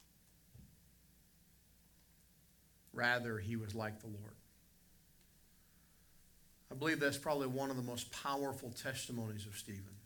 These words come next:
One of the most powerful things in that short life that Stephen lived that he did is that he faced death, that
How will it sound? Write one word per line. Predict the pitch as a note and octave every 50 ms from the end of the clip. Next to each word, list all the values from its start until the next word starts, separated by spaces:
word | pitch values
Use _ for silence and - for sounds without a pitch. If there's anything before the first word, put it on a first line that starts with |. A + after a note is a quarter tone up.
| - - - - - - - - - - - - - - - - - - - - - - - - - - - - - - - - - - - - - -
One | - C#3+ C#3+
of |
the | C#3+
most | C#3 C#3 -
powerful | - - F3 E3+ F3+ F#3 F3 - D3+ D3+
things | - E3+ E3 D#3+ D#3 D3 - A#2
in | C3+ C3+
that | C3 C3 -
short | - - - F3 E3 F3+ F#3 F3 - C#3
life | C#3 C#3 C3+ C3 B2 A2+ G#2+ - - - - - - - - - - - - - - - - - - - -
that | - -
Stephen | - - - - C#3+ C3+ C3 C3 B2+ B2+ B2 A#2+ A#2+ A#2+
lived | A#2+ A#2 A2+ A2+ A2 G#2+ -
that | A2+ A2
he | G2+ G#2+ A2+
did | A2 G#2 A2 G2 F2 F2 E2+ - - - - - - - - - - - - - - - - - - - - - - - - - - - - - - - - - - - - - - -
is | - C3 - B2+
that | C3 A2
he | A#2+ B2+
faced | B2+ - - - F3 F3+ F3+ F#3 F#3+ F3+ - - - C3+ B2 A2+
death, | C#3 D3 D3 C#3+ C3+ A#2+ G#2+ -
that | - C3 A#2